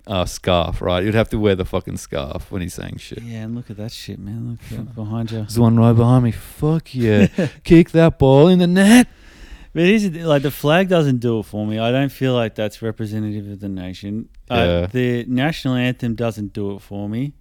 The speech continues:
Speaker 2: It, it doesn't resonate with me at all, never has. But when sports team, like, okay, I remember in the Sydney two thousand Olympics,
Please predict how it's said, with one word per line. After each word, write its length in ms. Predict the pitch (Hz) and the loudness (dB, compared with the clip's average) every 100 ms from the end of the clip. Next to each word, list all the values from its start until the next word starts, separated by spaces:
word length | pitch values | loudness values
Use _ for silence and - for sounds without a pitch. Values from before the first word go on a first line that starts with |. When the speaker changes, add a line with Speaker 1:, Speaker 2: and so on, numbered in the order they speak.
| - | -16
Speaker 2:
It, 180 | 139 135 - _ _ | -10 -10 -12 _ _
it 320 | 143 123 113 113 | -12 -12 -12 -16
doesn't 300 | 131 123 120 | -12 -8 -6
resonate 420 | 117 117 113 113 | -6 -8 -8 -8
with 160 | 110 | -10
me 160 | 107 107 | -10 -10
at 80 | 101 | -10
all, 140 | 104 | -10
never 280 | 110 113 98 | -8 -10 -10
has. 380 | 95 98 120 - _ _ _ - - - | -12 -12 -12 -16 _ _ _ -20 -18 -8
But 100 | 131 | -2
when 180 | 151 | 0
sports 580 | 135 - - 139 165 - | -2 -6 -4 -2 -2 -4
team, 260 | - 147 139 | -6 -4 -4
like, 200 | 135 123 | -6 -8
okay, 140 | 123 | -8
I 320 | 113 101 123 123 | -10 -8 -4 0
remember 460 | 156 160 143 131 - - - - _ _ | 2 2 2 0 -4 -16 -20 -20 _ _
in 220 | 139 117 | -4 -2
the 100 | 117 | -2
Sydney 320 | 110 123 117 | -4 -4 -4
two 200 | 110 113 | -4 -8
thousand 360 | 101 107 104 101 | -6 -4 -4 -4
Olympics, 640 | 95 98 92 95 95 - | -6 -6 -8 -12 -14 -20